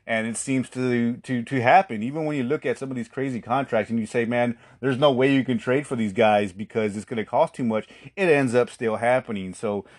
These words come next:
the Mavericks do have an opportunity to, to get it in on some other things, um, as this,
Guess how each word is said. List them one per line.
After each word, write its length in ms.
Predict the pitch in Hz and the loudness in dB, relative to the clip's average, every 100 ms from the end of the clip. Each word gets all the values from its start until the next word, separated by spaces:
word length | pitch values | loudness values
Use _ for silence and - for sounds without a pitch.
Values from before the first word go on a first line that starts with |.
| - | -12
the 100 | 120 | -2
Mavericks 480 | 123 135 185 359 311 | 0 4 2 2 -6
do 180 | 285 285 | -6 0
have 200 | 254 240 | 2 4
an 80 | 220 | 6
opportunity 800 | 202 180 180 175 165 135 123 117 | 4 4 -6 -8 -6 -4 -4 -4
to, 460 | - 120 113 107 | -6 -4 -2 -4
to 120 | - 107 | -8 -8
get 200 | 127 143 | -4 -2
it 80 | |
in 180 | 135 131 | 0 2
on 160 | 120 110 | 2 0
some 220 | 120 113 | -2 -2
other 280 | 120 117 104 | 2 2 0
things, 520 | 117 117 110 98 - _ - 147 | -4 -2 -2 -2 -6 _ -20 -8
um, 480 | 117 113 110 107 110 139 | 2 4 4 0 -2 2
as 240 | 139 113 | 2 4
this, 300 | 117 113 | 0 -2